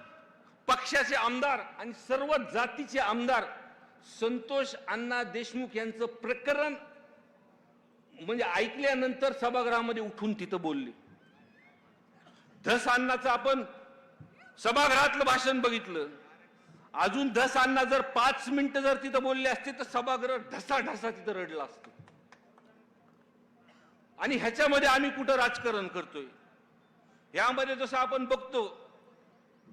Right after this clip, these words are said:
की पिवळा, निळा,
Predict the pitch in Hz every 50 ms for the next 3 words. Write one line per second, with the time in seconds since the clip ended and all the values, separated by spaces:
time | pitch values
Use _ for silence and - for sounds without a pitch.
0 | - - - _ _ _ _ _ _ _ - 226 - - _ - 262 262 277 285
1 | 285 285 269 226 190 165 - - - - - - - - - - - _ _ _
2 | _ _ _ _ _ _ - 147 170 214 240 269 285 294 294 277